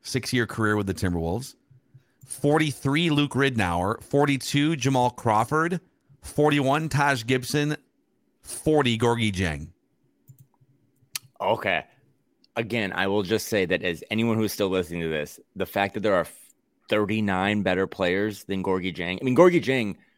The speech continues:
Speaker 2: I know we make fun of s-, his slow mechanics or whatever, but he was a pretty good player. Now, granted, I think he was drafted, like, a couple picks before, like, Giannis <laughs> or whatever, but, uh, he was, I mean, a fantastic man off the court with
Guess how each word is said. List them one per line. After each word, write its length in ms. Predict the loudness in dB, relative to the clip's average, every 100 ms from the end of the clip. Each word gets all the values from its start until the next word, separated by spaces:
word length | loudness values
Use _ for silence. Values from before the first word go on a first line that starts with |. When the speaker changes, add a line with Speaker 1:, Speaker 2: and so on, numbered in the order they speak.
| _ _ _ -4
Speaker 2:
I 40 |
know 120 | 0
we 140 | 0 0
make 220 | -2 -4
fun 160 | -4 -6
of 80 |
s-, 160 | -8 -16 _
his 200 | -10 -8
slow 260 | -4 -2 0
mechanics 540 | -4 -6 -4 -6 -4
or 60 | -4
whatever, 120 | -4
but 100 | -6
he 100 | -2
was 240 | -4 -4 _ _ _ _ _ _
a 40 | -14
pretty 320 | -6 -6 -6
good 320 | -2 -4 -4 _ _ _
player. 440 | -6 -2 0 0 2
Now, 160 | -2
granted, 380 | 0 0 0 0
I 80 | -2
think 160 | -2 -4
he 100 | -6
was 140 | -4
drafted, 440 | 0 0 0 -4
like, 240 | -2 -4 -8 _ _ _ -8
a 60 |
couple 200 | -2 -2
picks 300 | 0 -2 -4
before, 340 | -10 -4 0 0
like, 160 | -2
Giannis 680 | -4 -2 0 0 -4 -6 -6 -6 -18 -20
<laughs> 200 | -8 -2
or 80 |
whatever, 360 | 2 2 2 0
but, 220 | 0 2
uh, 220 | 2 0 -2
he 200 | -4 0
was, 180 | 0
I 160 | 0 -4
mean, 140 | -4 -6
a 60 |
fantastic 880 | -6 -6 -6 -4 2 2 2 -4 -6
man 240 | -4 -4
off 260 | 0 -2 -2
the 80 | -6
court 280 | 0 0 0
with 200 | -6